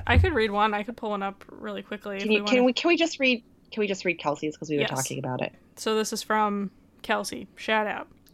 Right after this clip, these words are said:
Speaker 1: Title, Love, Love, Love. Five stars. Already great. In all caps, A hundred percent recommend this to people who like podcasts. This is almost like a long YouTube video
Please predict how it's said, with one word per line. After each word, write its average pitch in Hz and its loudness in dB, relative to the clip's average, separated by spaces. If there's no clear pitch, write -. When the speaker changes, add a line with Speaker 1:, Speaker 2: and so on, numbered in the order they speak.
Speaker 1:
Title, 226 2
Love, 262 6
Love, 233 4
Love. - -4
Five 220 6
stars. - -10
Already 214 0
great. - -18
In 240 2
all 262 10
caps, 247 4
A 262 6
hundred 285 4
percent 262 2
recommend 240 0
this 220 -4
to 240 -2
people 247 -2
who 226 0
like 233 0
podcasts. - -6
This 226 -4
is 226 -2
almost 226 2
like 208 -6
a 208 -8
long 214 0
YouTube 226 -6
video 196 -6